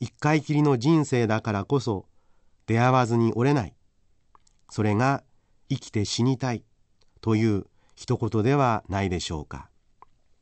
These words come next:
映画では、「そうか、仕事か」と立ち上がります。彼が見定めたことは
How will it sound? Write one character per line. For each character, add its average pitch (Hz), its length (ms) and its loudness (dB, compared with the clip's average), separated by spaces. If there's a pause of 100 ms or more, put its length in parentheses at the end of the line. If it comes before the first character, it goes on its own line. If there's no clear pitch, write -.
(920)
映 139 180 4
画 104 160 0
で 120 120 -2
は、 107 240 -2 (580)
「そ 131 240 0
う 98 60 0
か、 - 240 -14 (360)
仕 - 220 -2
事 127 260 0
か」 - 200 -14 (680)
と 131 240 -2
立 98 140 -8
ち 107 120 -4
上 101 80 0
が 90 120 -2
り 78 100 -4
ま 76 140 -8
す。 - 180 -20 (760)
彼 113 260 0
が 123 320 0 (420)
見 98 80 -2
定 113 240 2
め 110 120 2
た 95 140 -4
こ 104 140 -6
と 135 140 0
は 98 200 -4